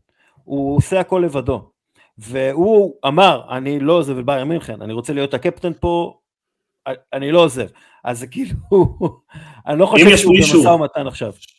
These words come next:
Speaker 2: אם יש מישהו שצ'אבי הילל בתקשורת בצורה חסרת תקדים, זה זובימנדי, שבאמת הוא הילל. גם, דרך אגב, זובימנדי אמר שהוא מרוצה וסוסיאדד לא רוצה לעבור,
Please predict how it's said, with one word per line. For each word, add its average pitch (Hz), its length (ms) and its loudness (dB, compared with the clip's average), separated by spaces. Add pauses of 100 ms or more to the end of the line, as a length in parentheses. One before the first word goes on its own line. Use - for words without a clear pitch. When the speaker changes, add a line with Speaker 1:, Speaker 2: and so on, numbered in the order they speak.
(260)
Speaker 2:
אם 165 100 2
יש 185 140 2
מישהו - 160 -2
שצ'אבי 147 600 -2
הילל 143 420 -2
בתקשורת 127 680 -10
בצורה 131 760 -8
חסרת - 380 -10
תקדים, 135 300 -4
זה 139 80 -8
זובימנדי, 131 520 -6
שבאמת 123 560 -10
הוא 120 220 -10
הילל. 147 240 0
גם, 175 160 2
דרך 180 160 2
אגב, 180 160 2
זובימנדי 156 420 0
אמר 151 140 -4
שהוא 151 160 -10
מרוצה 135 280 -10
וסוסיאדד 139 320 -12
לא 135 80 -8
רוצה 135 220 -12
לעבור, 180 340 -8